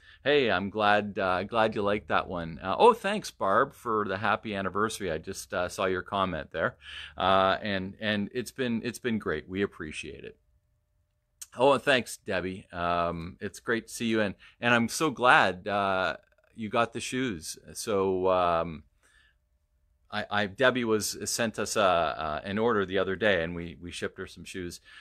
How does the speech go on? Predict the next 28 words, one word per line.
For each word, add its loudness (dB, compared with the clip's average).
back 0
to -20
the -4
Ottawa 0
Valley. -4
So, -10
uh, -8
glad -2
that -2
worked -8
out. -8
Um, 2
so -4
yeah, 6
this 0
is, -8
this -6
is -6
another 0
great 0
one, 0
but 2
again, 0
still -6
has 0
the -14
goring 0
here, 0